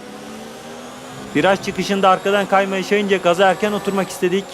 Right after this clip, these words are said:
Fazla agresifliğin sonucunda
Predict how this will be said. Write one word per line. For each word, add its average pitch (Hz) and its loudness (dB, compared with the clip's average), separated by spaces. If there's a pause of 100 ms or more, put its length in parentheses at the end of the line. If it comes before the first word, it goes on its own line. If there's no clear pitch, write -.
(2250)
Fazla 170 4
agresifliğin 185 -2
sonucunda 180 2